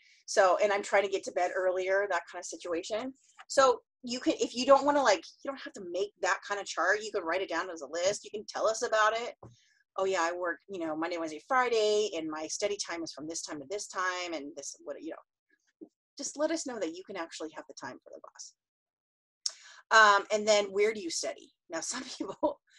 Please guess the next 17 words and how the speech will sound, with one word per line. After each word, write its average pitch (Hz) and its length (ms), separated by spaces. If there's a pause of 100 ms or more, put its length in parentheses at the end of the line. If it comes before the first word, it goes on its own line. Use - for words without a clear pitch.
(260)
have 180 220
a 180 60
moving 175 380
study 165 460
target. 139 320
Now, 202 300
again, 226 380 (460)
I 220 40
wanna 277 220
be 285 140
sensitive 233 500
to 190 140
where 175 380 (1040)
I 208 40
have 240 140
people 247 300
with 226 160